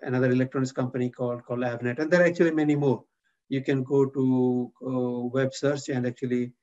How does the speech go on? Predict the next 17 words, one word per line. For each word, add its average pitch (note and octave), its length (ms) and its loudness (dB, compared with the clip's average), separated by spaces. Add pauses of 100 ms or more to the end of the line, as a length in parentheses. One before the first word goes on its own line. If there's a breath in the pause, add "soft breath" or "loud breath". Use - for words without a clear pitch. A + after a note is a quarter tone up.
(180)
search C#3 320 0
on C3 160 2
these E3 180 -4
names D#3+ 500 -4 (280)
and C3 180 0
search C#3 260 -2
on C3 100 0
other C3 200 2
names C3 380 2
of B2 200 -6
customers C3 480 -2
who B2 100 0
are A#2+ 100 0
actually A#2+ 260 -10
using B2 340 -2
S A#2+ 120 -8
Q C3+ 100 -10